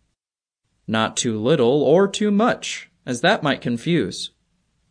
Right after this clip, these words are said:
A manipulator, though, would play with that quantity of information. They may omit certain pieces they consider irrelevant,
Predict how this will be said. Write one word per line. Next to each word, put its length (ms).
A 60
manipulator, 720
though, 280
would 260
play 380
with 180
that 220
quantity 560
of 100
information. 760
They 100
may 240
omit 360
certain 360
pieces 540
they 140
consider 680
irrelevant, 760